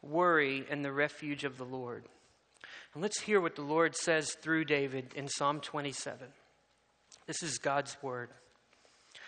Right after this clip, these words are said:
"The Lord is my light and my salvation.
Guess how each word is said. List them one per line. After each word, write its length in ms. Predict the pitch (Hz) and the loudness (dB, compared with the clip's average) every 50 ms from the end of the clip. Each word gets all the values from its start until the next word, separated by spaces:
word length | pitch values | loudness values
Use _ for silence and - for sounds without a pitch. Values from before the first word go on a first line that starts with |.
| - - - - - - - - - _ - | -18 -18 -18 -20 -20 -20 -20 -20 -20 _ -2
"The 120 | 156 160 | 0 0
Lord 520 | 147 151 160 185 196 202 196 185 170 151 147 | 2 4 6 8 8 10 10 8 6 4 2
is 200 | 165 156 139 156 | 0 -2 2 4
my 220 | 156 160 156 151 | 6 6 6 4
light 340 | 143 147 151 147 139 131 127 - - | 4 6 6 6 6 4 -2 -8 -8
and 180 | 156 147 143 139 | -6 -4 -2 0
my 140 | 139 139 139 | 0 0 0
salvation. 680 | - - 147 139 139 131 127 131 135 131 - - 131 | 0 0 0 0 0 0 -2 -2 -2 -4 -4 -8 -10